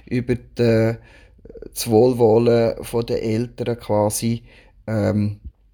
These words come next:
quasi das als Schicksal annehmen, ob jetzt die Eltern Ja dazu sagen oder nicht, sondern im Gegenteil, also die, die Jugendlichen sind mündig diesbezüglich. Und das hat dann dazu bewirkt, dass effektiv jetzt auch im Parlament die Stimmung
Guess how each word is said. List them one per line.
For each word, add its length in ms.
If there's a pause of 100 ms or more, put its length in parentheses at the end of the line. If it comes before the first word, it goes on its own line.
(160)
quasi 360
das 220
als 220
Schicksal 500
annehmen, 480
ob 180
jetzt 240
die 20
Eltern 400
Ja 240
dazu 380
sagen 400
oder 180
nicht, 260
sondern 220
im 40
Gegenteil, 540
also 200
die, 200 (540)
die 120
Jugendlichen 580
sind 320 (240)
mündig 500
diesbezüglich. 840
Und 120
das 140
hat 160
dann 120
dazu 280
bewirkt, 420
dass 140
effektiv 540
jetzt 180
auch 80
im 140
Parlament 680 (480)
die 60
Stimmung 440